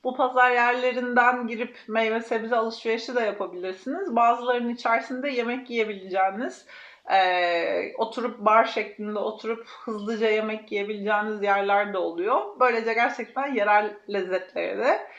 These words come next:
tadına bakmış olursunuz. Yerel lezzetler demişken, e, Barcelona'ya gidince mutlaka tadına bakmanız gereken birkaç tane şey var. Bir tanesi benim favorim.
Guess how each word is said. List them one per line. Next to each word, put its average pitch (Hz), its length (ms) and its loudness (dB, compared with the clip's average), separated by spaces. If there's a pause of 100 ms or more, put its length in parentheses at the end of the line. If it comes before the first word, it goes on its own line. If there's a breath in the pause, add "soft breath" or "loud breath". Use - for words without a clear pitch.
(260 loud breath)
tadına 226 360 0
bakmış 208 340 0
olursunuz. 185 840 -6 (440 loud breath)
Yerel 269 380 4
lezzetler 226 640 0
demişken, 240 640 0 (320)
e, 180 60 2 (760)
Barcelona'ya 226 760 2
gidince 220 640 0
mutlaka 220 640 0
tadına 180 360 -2
bakmanız 180 460 -4
gereken 196 420 0
birkaç 196 320 -2
tane 220 300 -2
şey 196 280 -2
var. 196 240 2 (180)
Bir 240 120 -8
tanesi 208 600 0
benim 190 280 -4
favorim. 175 640 -2